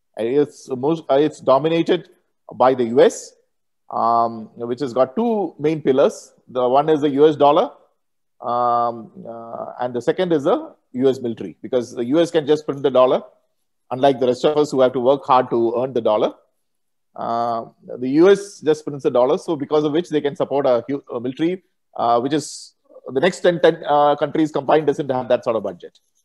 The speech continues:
The Chinese, uh, realize that they have reached the middle income,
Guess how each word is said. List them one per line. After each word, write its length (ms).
The 80
Chinese, 400
uh, 80
realize 500
that 180
they 80
have 100
reached 220
the 60
middle 220
income, 360